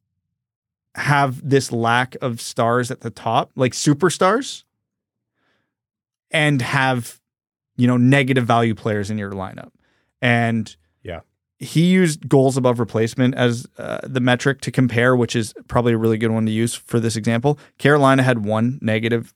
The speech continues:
Speaker 1: goals above replacement player this season. Detroit had seven. You, you cannot have those boat anchors on your team,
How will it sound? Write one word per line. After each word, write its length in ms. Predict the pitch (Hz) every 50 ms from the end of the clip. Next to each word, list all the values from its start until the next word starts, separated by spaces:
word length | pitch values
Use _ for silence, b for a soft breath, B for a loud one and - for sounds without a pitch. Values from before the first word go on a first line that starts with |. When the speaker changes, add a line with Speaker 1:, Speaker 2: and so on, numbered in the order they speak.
| _ _ _
Speaker 1:
goals 220 | - 117 113 104
above 200 | 107 110 113 104
replacement 460 | 107 95 - 120 110 104 - 117 - -
player 340 | - 120 120 120 151 156 - _ _
this 140 | - 127 120
season. 440 | - 131 127 127 131 147 165 180 - _ _ _ _ _ _ _
Detroit 280 | - 123 - 135 123 117
had 140 | 117 110 -
seven. 420 | - - 110 101 95 98 - - _ _ _ _ _ _ _ _ _ _ _ _ _ _ _ _ _ _ _ _ _ _ _ _ _ _ -
You, 220 | 123 123 127 131 - _ _ _ _ _ _ _ _ _ _ -
you 260 | 131 131 131 135 123
cannot 1080 | - - - - - - 139 147 156 160 160 160 151 147 147 131 135 139 139 135 - -
have 480 | - - 123 123 120 117 113 104 107
those 260 | 110 120 120 120 113 104
boat 400 | 107 - - 110 107 113 113 -
anchors 400 | 110 107 113 110 - - 113 101
on 140 | 113 113 113
your 100 | 113 113 110
team, 440 | - - 117 107 101 98 98 -